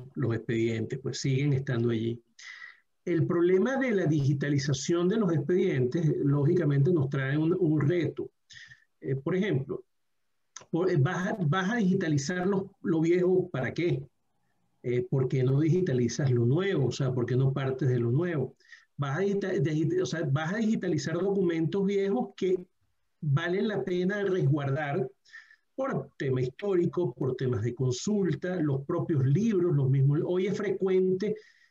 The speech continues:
ver en los WhatsApp o en los chats de WhatsApp cómo nos llegan ya los libros digitales. Yo, ya yo tengo una biblioteca virtual en mi, en mi computadora,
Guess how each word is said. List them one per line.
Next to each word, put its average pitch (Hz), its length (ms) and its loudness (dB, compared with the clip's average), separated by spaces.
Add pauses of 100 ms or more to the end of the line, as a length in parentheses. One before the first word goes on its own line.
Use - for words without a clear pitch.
(120)
ver 170 320 -4
en 202 280 0
los 143 180 2 (240)
WhatsApp 156 520 -4
o 147 140 0
en 135 60 0
los 131 140 -2
chats 147 320 -4
de 180 80 0
WhatsApp 160 500 -2
cómo 170 240 0
nos 151 180 2
llegan 165 320 0
ya 151 200 -2
los 170 180 0
libros 180 480 2
digitales. 160 640 0
Yo, 147 100 0
ya 131 140 -2
yo 147 120 -2
tengo 165 200 0
una 170 100 0
biblioteca 143 520 0
virtual 147 500 0
en 143 100 2
mi, 139 60 4
en 135 220 0
mi 131 60 -8
computadora, 147 680 -2